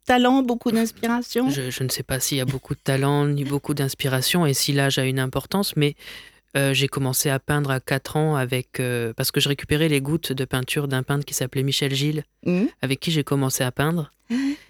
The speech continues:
Speaker 2: Et, euh, c'est vrai que je suis dans une famille de, d'artistes, ou d'a-, avec, euh, quatre générations, et que on m'a toujours laissé, euh,
Speaker 1: C'est
Speaker 2: libre
Speaker 1: l'A D N,
Speaker 2: de
Speaker 1: ça, en
Speaker 2: m'exprimer
Speaker 1: fait.
Speaker 2: là-dedans.
Speaker 1: Voilà. Oui.
Speaker 2: Et puis, euh, c'est très vite devenu, euh, mon langage et ma façon de m'exprimer.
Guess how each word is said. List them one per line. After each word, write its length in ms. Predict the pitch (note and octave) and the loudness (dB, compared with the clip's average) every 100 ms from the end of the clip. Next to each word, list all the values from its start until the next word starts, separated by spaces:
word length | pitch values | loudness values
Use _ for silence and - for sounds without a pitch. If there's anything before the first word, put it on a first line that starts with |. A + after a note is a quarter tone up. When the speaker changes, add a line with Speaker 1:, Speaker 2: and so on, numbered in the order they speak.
| _ _ - | _ _ -2
Speaker 2:
Et, 240 | C#3 C#3 | 2 2
euh, 80 | B2+ | 0
c'est 140 | - | -2
vrai 140 | C3+ C#3+ | 0 0
que 160 | - | -2
je 100 | C3 | -4
suis 180 | C3 - | -4 -4
dans 160 | C3+ B2+ | -2 -2
une 160 | C3+ | -2
famille 320 | B2+ C3+ C3+ C3 | -2 -2 -2 -2
de, 340 | B2+ A#2+ A#2 | 0 0 -2
d'artistes, 640 | A#2+ B2 - D#3+ - - - _ _ - A#3 - | -4 -4 -2 -2 -2 -8 -16 _ _ -16 -16 -10
ou 720 | - C3+ C3 B2 B2 A#2+ A#2+ A2+ - | -4 -2 0 -2 -2 -2 -4 -8 -10
d'a-, 340 | - C3 A#2 G#2+ | -4 -2 -2 -4
avec, 340 | A2+ A#2 - | -8 -10 -8
euh, 220 | A#2+ G#2+ G#2 | -6 -6 -6
quatre 280 | - B2+ C3 | -8 -6 -4
générations, 680 | B2+ B2+ B2+ B2+ - F3+ F3 | -2 -2 -2 -2 0 2 2
et 80 | C3+ | 2
que 280 | C#3 B2 - _ _ _ _ - | 0 -2 -4 _ _ _ _ -8
on 120 | C3 | -4
m'a 120 | B2 - | -4 -6
toujours 340 | - D#3 D3+ D3+ | -4 -2 0 0
laissé, 500 | C3+ C3 - D3 C#3+ | 0 0 0 0 2
euh, 220 | B2+ A#2+ B2 _ _ _ _ _ _ _ _ _ - - | 0 -2 -6 _ _ _ _ _ _ _ _ _ -18 -6
Speaker 1:
C'est 60 | C#3 | 0
Speaker 2:
libre 260 | D#3+ E3+ | 2 4
Speaker 1:
l'A 100 | F3+ | 2
D 180 | E3 F3+ | 2 2
N, 180 | D#3+ D#3 | 4 4
Speaker 2:
de 60 | D3 | 4
Speaker 1:
ça, 40 | |
en 20 | |
Speaker 2:
m'exprimer 460 | C#3+ C#3+ D3 C#3 C#3+ | 4 2 0 0 2
Speaker 1:
fait. 40 | D#3 | 2
Speaker 2:
là-dedans. 280 | C3+ D3+ G3 | 2 2 0
Speaker 1:
Voilà. 120 | - - - - | -2 -10 -14 -8
Oui. 140 | E3+ - _ - | -8 -8 _ -6
Speaker 2:
Et 120 | C#3+ | -6
puis, 380 | - D3 C#3+ C#3 | -4 -2 0 0
euh, 100 | C3 | 0
c'est 160 | - | -4
très 220 | C3 - | -2 0
vite 280 | C#3 D#3 - | 0 -2 -4
devenu, 480 | C3+ C#3 C#3 C#3+ C#3 | -4 -2 0 0 2
euh, 400 | C3 B2 A#2 A#2+ | 0 0 -4 -6
mon 180 | B2 C#3 | -2 0
langage 460 | C3 B2+ D3+ F3+ | 2 2 2 2
et 60 | C#3+ | 0
ma 140 | C3 | -2
façon 280 | B2 B2 - | -2 -4 -2
de 60 | C3+ | -2
m'exprimer. 540 | B2+ - - B2 A#2+ | -2 -4 -6 -4 -6